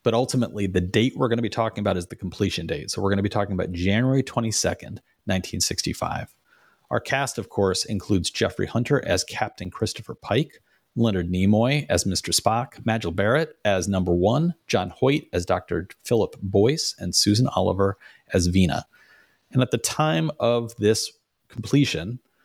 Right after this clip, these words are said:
who were these actors? Jeffrey Hunter began his acting career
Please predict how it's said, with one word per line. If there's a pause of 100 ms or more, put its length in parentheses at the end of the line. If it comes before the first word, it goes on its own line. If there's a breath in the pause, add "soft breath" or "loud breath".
(240)
who
were
these
actors?
Jeffrey
Hunter
began
his
acting
career